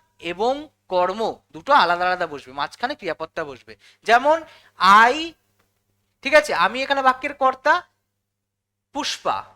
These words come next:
পুষ্পা একজনের নাম, পিটা বড় হাতে লিখলাম। তাহলে আই পুষ্পা, মাঝখানে ভালোবাসা ঢুকে যাবে, লাভ, আই লাভ পুষ্পা। ঠিক আছে, এবার এই বাক্যটাকে যখন আমরা ভয়েস চেঞ্জ করবো, ভয়েস চেঞ্জ আর কিচ্ছু না,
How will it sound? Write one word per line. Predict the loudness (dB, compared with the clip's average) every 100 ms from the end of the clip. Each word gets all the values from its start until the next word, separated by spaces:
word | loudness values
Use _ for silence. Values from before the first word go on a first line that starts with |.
| _ _ _ _ _ -20
পুষ্পা | -10 0 0
একজনের | 0 -10 -4
নাম, | -4 -4
পিটা | -10 -8 -6
বড় | -4 -4
হাতে | -6 -12
লিখলাম। | -14 -6 -6 -6 _ _ _ _ _ _ _ _ _ -4
তাহলে | 0 0 2
আই | 6 8 8 4 -4
পুষ্পা, | -14 -12 -4 -2
মাঝখানে | -2 -4 -8 -4
ভালোবাসা | -4 -2 -4 -6
ঢুকে | -12 -10 -8
যাবে, | -6
লাভ, | -6 -10 -12 _ _ _ _ _ _ _ _ _ _ _ _ _ _ _ -2
আই | 2 2 -2
লাভ | -2 2 2 -2 _ _
পুষ্পা। | -20 -20 -20 _ _ _ _ _ _ _ _ _ _ _ _ _
ঠিক | -4 0
আছে, | 0 -2 -14 _ -20 2
এবার | 2
এই | 2 0 2 4
বাক্যটাকে | 2 2 -2 -2 0
যখন | -2 0
আমরা | 0
ভয়েস | 0 0 0 -4
চেঞ্জ | -12 -8
করবো, | -6 -4
ভয়েস | -2 -2 -4
চেঞ্জ | -4
আর | -6
কিচ্ছু | -6 -16 -12 -6
না, | -2 -2